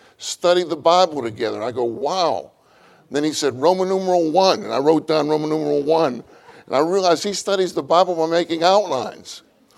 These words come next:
Well, we were there, and somebody rang the doorbell while we were, you know, while he was studying the Bible. And he said, "That's the devil." And I didn't want to look to see who it was. <laughs>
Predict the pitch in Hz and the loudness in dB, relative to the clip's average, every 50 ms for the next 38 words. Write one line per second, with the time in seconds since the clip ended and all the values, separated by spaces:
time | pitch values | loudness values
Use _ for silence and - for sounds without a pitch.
0 | _ - - _ _ - - 147 156 208 220 196 196 165 151 180 196 196 185 151 | _ -20 -20 _ _ -2 0 2 2 2 4 4 2 2 4 2 2 4 4 2
1 | 143 139 143 143 - - _ _ _ _ _ _ _ _ _ _ _ - _ _ | 2 2 0 -2 -4 -8 _ _ _ _ _ _ _ _ _ _ _ -20 _ _
2 | - 127 131 123 - 185 208 214 214 196 196 185 165 185 190 190 190 175 160 143 | -10 -8 -6 -2 0 2 2 2 2 0 0 0 0 0 0 2 0 -2 -4 -4
3 | 131 135 170 196 208 208 196 156 139 147 123 101 - - _ _ _ _ _ _ | -4 -2 0 2 2 2 2 2 2 2 2 0 -4 -12 _ _ _ _ _ _
4 | _ _ _ _ _ _ _ _ _ _ - 131 143 160 175 185 185 180 180 170 | _ _ _ _ _ _ _ _ _ _ -4 2 4 6 6 6 6 6 4 2
5 | 165 151 156 143 135 - - - _ _ _ _ _ _ _ _ - 127 151 165 | 2 0 0 0 0 -2 -6 -16 _ _ _ _ _ _ _ _ -8 -6 -4 -2
6 | 156 131 120 117 120 113 131 143 156 151 156 147 131 120 - - - 151 151 147 | 0 0 0 0 0 0 2 2 2 2 0 -4 -6 -8 -8 -6 -2 -2 0 0
7 | 143 135 123 107 113 113 123 147 156 156 143 123 101 98 101 - _ _ _ _ | 0 -2 -6 -8 -4 -2 2 4 4 2 2 0 -6 -12 -14 -16 _ _ _ _
8 | _ _ _ _ - - _ _ _ _ _ _ - - 131 131 123 131 156 151 | _ _ _ _ -20 -20 _ _ _ _ _ _ -6 -4 -4 -2 -2 -4 -4 -4
9 | 131 - 147 123 110 104 147 165 185 - - - 143 123 110 107 151 156 175 180 | -4 -4 -4 -4 0 0 0 0 0 -2 -4 -4 -4 -4 -2 2 4 6 6 4
10 | 151 127 107 107 - _ _ _ _ _ _ _ _ _ - 156 156 - 147 - | 4 0 -8 -10 -12 _ _ _ _ _ _ _ _ _ -20 -20 -20 -20 -20 -20
11 | - - - - - - - - - - - - - 135 160 175 185 185 185 185 | -20 -20 -20 -20 -20 -20 -20 -20 -20 -20 -12 -6 0 4 6 8 8 8 6 6
12 | 175 170 170 170 170 170 160 - - 147 127 - 156 151 151 151 147 147 147 139 | 2 2 2 4 2 2 0 -2 -4 -6 -4 -2 0 2 2 2 2 2 2 2
13 | 147 147 151 139 117 110 - - - - - - - | 4 4 4 2 2 0 -6 -8 -8 -8 0 4 4